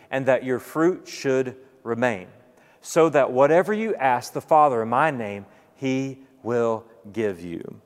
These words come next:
Let me remind you, what he gives you is not for prosperity. What he gives you is not for you to be successful.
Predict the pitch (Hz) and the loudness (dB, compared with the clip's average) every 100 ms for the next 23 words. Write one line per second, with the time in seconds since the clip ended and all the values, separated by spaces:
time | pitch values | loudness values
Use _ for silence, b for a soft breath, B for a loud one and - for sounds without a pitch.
0 | _ _ _ _ _ _ _ 151 156 139 | _ _ _ _ _ _ _ 2 4 2
1 | 123 117 117 110 101 - - _ _ b | 4 4 2 2 -6 -12 -20 _ _ b
2 | b - 135 139 117 139 170 135 139 127 | b -2 0 0 -2 -2 -2 -2 -4 -4
3 | 101 123 101 - 127 - 110 - - 110 | -2 -4 -4 -4 -6 -2 -2 -2 -4 -2
4 | 95 95 98 101 _ b b b 143 143 | -2 -6 -14 -20 _ b b b 0 2
5 | 120 143 170 131 147 123 110 127 147 - | 0 0 0 0 -2 -2 -2 -2 -4 -6
6 | 131 127 107 117 - - - 113 - - | -6 -6 -4 -6 -8 -16 -8 -8 -8 -12
7 | - | -16